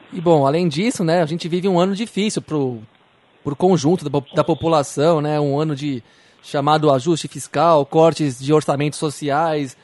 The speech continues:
aumento do desemprego, c-, como a gente já tá verificando. E você que tanto circula pelas ruas de São Paulo já sente efeitos disso, de um país mais empobrecido, uma, de uma sociedade um pouquinho mais vulnerável nesse ano? Isso já tá perceptível, na sua opinião, pelas ruas da cidade?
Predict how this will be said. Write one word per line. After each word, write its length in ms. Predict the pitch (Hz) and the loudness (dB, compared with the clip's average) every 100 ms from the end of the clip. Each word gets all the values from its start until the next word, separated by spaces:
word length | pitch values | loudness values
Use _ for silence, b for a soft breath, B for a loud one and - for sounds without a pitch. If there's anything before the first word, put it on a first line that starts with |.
| b - | b -6
aumento 320 | 143 160 170 | -2 0 0
do 120 | 165 | -2
desemprego, 560 | 139 151 143 147 160 147 | -2 -4 -2 -2 -2 -2
c-, 80 | 127 | -6
como 140 | - | -4
a 40 | 147 | -4
gente 160 | 160 | -2
já 100 | 156 | -4
tá 120 | 147 151 | -4 -4
verificando. 720 | 151 143 139 - 165 180 156 | -4 -6 -10 -4 -2 -2 -4
E 60 | |
você 240 | 156 170 202 | -6 -6 -8
que 100 | 202 | -2
tanto 220 | 220 - | -2 -2
circula 420 | 214 180 196 185 | -4 -2 0 0
pelas 260 | 175 165 - | 0 -4 -2
ruas 200 | 175 160 | -2 -2
de 80 | |
São 180 | 160 160 | -2 -2
Paulo 240 | 160 160 143 | 0 0 2
já 160 | 160 | 0
sente 340 | - 175 214 165 | 0 0 0 -2
efeitos 440 | 160 165 151 123 | -2 -4 -4 -6
disso, 460 | 143 214 - 143 123 b b b | -4 -4 -4 -4 -6 b b b
de 100 | 151 | -4
um 60 | 156 | 2
país 300 | 135 156 151 | 2 2 0
mais 320 | 151 151 - b b | -2 -2 -8 b b
empobrecido, 840 | 143 147 156 156 131 185 196 175 | -6 0 0 0 -2 -4 -2 -2
uma, 180 | 156 147 | -2 -4
de 80 | 143 | -4
uma 280 | 147 143 135 | -2 -2 -2
sociedade 400 | - 156 151 151 | -6 -4 -2 -2
um 40 | |
pouquinho 400 | 147 156 - 180 | -2 -4 -4 -4
mais 240 | 165 156 127 113 b b 135 | 0 -2 -2 -12 b b -4
vulnerável 580 | 156 151 143 160 151 | 0 0 4 4 2
nesse 300 | 151 143 139 | -2 -6 -2
ano? 400 | 151 196 180 143 - b | 0 0 0 -4 -8 b
Isso 160 | 151 156 | -6 -2
já 160 | 156 | 0
tá 160 | - 185 | 4 4
perceptível, 720 | 185 160 170 - - 185 160 | 2 -2 -4 -6 -6 0 0
na 100 | 147 | 0
sua 140 | - | 0
opinião, 340 | 147 156 143 143 | -2 -2 -2 -2
pelas 300 | 147 139 - | -2 -2 0
ruas 180 | 156 135 | -2 -2
da 80 | |
cidade? 580 | 131 135 151 220 185 143 | -4 -2 0 0 -2 -8